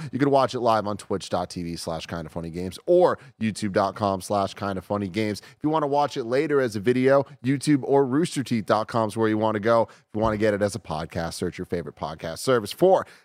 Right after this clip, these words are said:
Kinda Funny Games Daily, and we will be right there for ya. Uh, but if you wanted to get the show ad-free and go above and beyond in your support, you gotta go to patreon dot com slash kinda funny.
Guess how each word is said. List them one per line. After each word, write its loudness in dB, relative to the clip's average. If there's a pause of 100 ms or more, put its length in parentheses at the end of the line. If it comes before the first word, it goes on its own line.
Kinda 0
Funny 0
Games -8
Daily, -2
and -6
we 2
will 4
be -6
right 2
there -4 (120)
for 6
ya. -4 (300)
Uh, 2
but 2
if -6
you -6
wanted 0
to -4
get -2
the -4
show 2
ad-free -4
and -6
go 0
above -2 (120)
and -6
beyond 0
in -6
your -6
support, -2 (180)
you -2
gotta 4
go 0
to 0
patreon -2
dot -8
com -2
slash -6
kinda -6
funny. -2